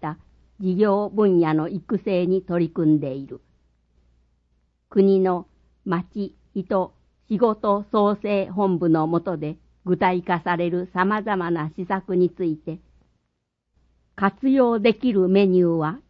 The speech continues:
機動的に活用しながら、地域経済の活性化を図っていきたい。用語解説。ローカルアベノミクス。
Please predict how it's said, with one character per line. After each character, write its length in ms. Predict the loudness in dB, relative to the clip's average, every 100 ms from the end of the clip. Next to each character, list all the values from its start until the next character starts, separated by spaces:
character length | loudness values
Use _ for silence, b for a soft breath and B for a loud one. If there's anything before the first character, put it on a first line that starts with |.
| _
機 140 | -2 4
動 240 | 6 4
的 340 | 0 -2 2 2
に 140 | 2
活 340 | 0 -6 -2
用 260 | 0 2 2
し 120 | 0 0
な 140 | 0
が 160 | -2 -6
ら、 180 | -8 -10 _ _ _
地 220 | -2 -2
域 260 | -2 -2 -4
経 320 | 0 0 0
済 240 | 0 0 0
の 160 | 0
活 260 | -2 -8 -8 -6
性 220 | -4 -4
化 200 | -4 -4
を 160 | -4 -6
図 220 | -6 -2
っ 80 | -4
て 220 | _ -6
い 100 | -6
き 160 | -8 -14
た 160 | -14
い。 80 | -18 -20 _ _ _ _ _ _ _ _ _ _ _ _ _ _ -4
用 320 | 2 4 2
語 160 | 0 -4
解 320 | -2 -2 -4
説。 160 | -10 -14 _ _ _ _ _ _ _ _ _ _ _ _ _ 0
ロ 240 | 4 4
ー 80 | 4
カ 160 | 0 0
ル 240 | 0 -2
ア 140 | 2 4
ベ 120 | 4
ノ 200 | 2 2
ミ 140 | 0
ク 120 | 0 -8
ス。 240 | -10